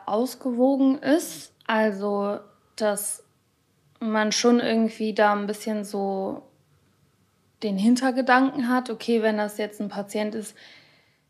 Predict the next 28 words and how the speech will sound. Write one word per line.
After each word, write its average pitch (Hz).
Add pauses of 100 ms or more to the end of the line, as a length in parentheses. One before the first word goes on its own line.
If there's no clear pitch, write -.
in 214
meinem 214
Alter, 294 (200)
dann 214
guckt -
man 220
ja 208
erstmal, 208
auf 208
was 208
für -
einer 202
Ebene 202
komme 196
ich 190
überhaupt 196
mit 190
diesem 190
Patienten 185
klar. - (560)
Aber 196
ich -
würde 220
den 214
zum 208
Beispiel 208
nicht 226
in, 208